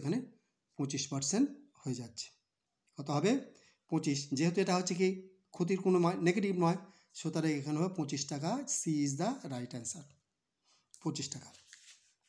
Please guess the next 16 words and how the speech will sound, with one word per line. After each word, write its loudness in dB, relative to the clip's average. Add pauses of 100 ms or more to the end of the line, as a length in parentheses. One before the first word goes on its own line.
(1120)
দেখো, 4 (640)
পরের 4
হচ্ছে -2
কি 0
প্রিন্ট 2
করার 0
সুযোগ -4
হয়নি। -2 (960)
দেখো, -4 (1080)
আসলটা 0
দিয়েই 6
করাচ্ছি। -2
দেখো, 0
বিক্রয় 4
মূল্য 4
এবং 6